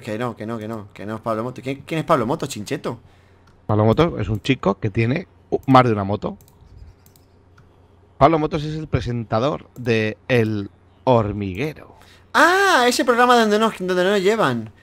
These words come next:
Speaker 1: Bueno.
Speaker 2: Sí, donde no quieren llevarnos.
Speaker 1: Bueno, es que no quieran, tampoco se lo hemos preguntado.
Speaker 2: ¡Eh!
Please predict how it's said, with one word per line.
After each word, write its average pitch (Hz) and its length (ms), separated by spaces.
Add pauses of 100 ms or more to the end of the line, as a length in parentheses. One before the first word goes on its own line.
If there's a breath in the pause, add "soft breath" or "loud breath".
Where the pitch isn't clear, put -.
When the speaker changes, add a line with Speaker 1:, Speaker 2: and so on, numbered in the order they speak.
(140 soft breath)
Speaker 1:
Bueno. 160 500
Speaker 2:
Sí, 247 240
donde 147 220
no 156 100
quieren 170 200
llevarnos. 156 680
Speaker 1:
Bueno, 170 220
es 170 40
que 220 80
no 160 120
quieran, 180 240
tampoco 131 300
se 175 80
lo 147 60
hemos 127 100
preguntado. 113 420 (1160 soft breath)
Speaker 2:
¡Eh! 214 200